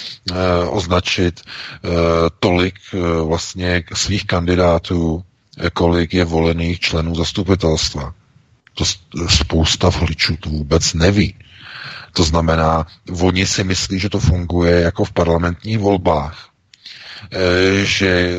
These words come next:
zaš-, že máte kandidátku <clears throat> jedné strany a tam zakroužkujete toho svého oblíbence, aby dostal preferenční hlas a aby se jako dostal nahoru. Jenže v komunálních volbách,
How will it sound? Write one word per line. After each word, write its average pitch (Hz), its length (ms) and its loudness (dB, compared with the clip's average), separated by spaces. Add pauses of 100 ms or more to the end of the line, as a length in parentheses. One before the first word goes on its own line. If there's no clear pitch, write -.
zaš-, 98 340 -2 (140)
že 95 160 0
máte 101 280 0
kandidátku 87 840 -2 (340)
<clears throat> - 320 -8
jedné 98 380 -2
strany 82 500 -4 (760)
a - 60 -10
tam 117 420 -2 (140)
zakroužkujete 110 840 0
toho 110 260 2
svého 95 440 -2
oblíbence, 92 840 -4 (440)
aby 90 240 -2
dostal 107 320 0
preferenční 95 680 -2
hlas 78 460 -6 (200)
a 95 80 2
aby 95 200 0
se - 140 -2
jako 92 200 -2
dostal 92 440 -2
nahoru. 85 440 2 (1120)
Jenže 98 520 0 (220)
v - 100 -18
komunálních 113 640 0
volbách, 95 560 0